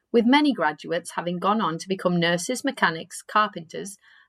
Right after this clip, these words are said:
as well as returning to volunteer at the school. Speaking about her award, Missus West said, "I was amazed. The school is just something that happened. I have enjoyed every moment of being involved."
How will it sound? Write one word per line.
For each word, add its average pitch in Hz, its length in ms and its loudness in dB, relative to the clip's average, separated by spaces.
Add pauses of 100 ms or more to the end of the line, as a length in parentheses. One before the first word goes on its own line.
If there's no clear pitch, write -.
as 339 160 -4
well 247 160 4
as 240 100 -2
returning 180 500 -2
to 202 120 0
volunteer 170 600 -2
at - 80 -8
the - 80 -12
school. 170 420 0 (760)
Speaking 294 440 2
about 262 360 2
her 208 100 -4
award, 160 480 -2
Missus 208 320 0
West 190 260 2
said, 160 280 -6 (600)
"I 196 80 2
was 185 160 -2
amazed. 185 540 0 (480)
The 214 60 0
school 269 300 4
is 269 140 2
just 214 240 -4
something 240 380 0
that 262 160 -2
happened. 151 480 -6 (280)
I 185 120 2
have 185 100 -4
enjoyed 185 480 -2
every 214 280 2
moment 156 460 -2 (140)
of 180 140 2
being 156 220 0
involved." 170 560 0